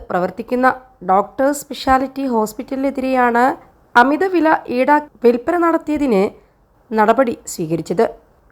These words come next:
ഫിസിഷ്യൻസ് സാമ്പിൾ എന്ന് രേഖപ്പെടുത്തിയിട്ടുള്ള നിരവധി മരുന്നുകൾ വിൽപ്പനക്കായി സൂക്ഷിച്ചിരിക്കുന്നതായും മരുന്നുകൾ അമിത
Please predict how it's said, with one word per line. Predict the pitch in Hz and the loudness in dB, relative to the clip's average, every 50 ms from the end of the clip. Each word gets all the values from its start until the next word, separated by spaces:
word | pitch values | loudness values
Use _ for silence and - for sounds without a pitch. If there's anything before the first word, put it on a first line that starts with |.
| _ _ _ | _ _ _
ഫിസിഷ്യൻസ് | - 220 214 - 269 - - - 302 330 330 339 330 - - - - | 0 0 0 0 -2 -4 0 0 2 2 2 0 -2 -6 -14 -10 0
സാമ്പിൾ | - 269 254 254 262 262 302 311 320 311 | 2 4 4 4 4 2 0 0 0 0
എന്ന് | 294 294 311 - - | 0 -2 -2 -2 -2
രേഖപ്പെടുത്തിയിട്ടുള്ള | 185 190 190 240 247 - 285 269 269 - 277 277 277 277 262 262 - - - 180 175 | -2 0 0 0 -2 -2 -4 -6 -6 -6 -8 -6 -6 0 2 2 2 2 0 -2 0
നിരവധി | 170 170 185 190 240 240 285 269 | 2 2 2 2 0 0 0 -2
മരുന്നുകൾ | 269 254 262 254 277 269 269 - - - _ _ _ _ _ - | -2 -2 -2 -2 -2 -2 -2 -2 -4 -8 _ _ _ _ _ -4
വിൽപ്പനക്കായി | 202 214 214 - 262 269 285 285 - 302 302 294 294 | -2 -2 0 0 0 0 0 0 0 0 0 0 -2
സൂക്ഷിച്ചിരിക്കുന്നതായും | 262 240 - - - 285 277 277 285 294 277 285 269 277 269 254 247 - - - 220 | -8 -12 -12 -10 -8 -8 -8 -6 -6 -6 -6 -2 0 2 2 2 0 -2 -6 -8 -6
മരുന്നുകൾ | 208 202 196 196 233 254 262 277 302 302 302 - _ _ _ _ _ - 233 | -4 -4 -4 -2 -4 -2 -2 -2 -2 -4 -6 -12 _ _ _ _ _ -2 0
അമിത | 247 254 277 294 | 0 0 0 -2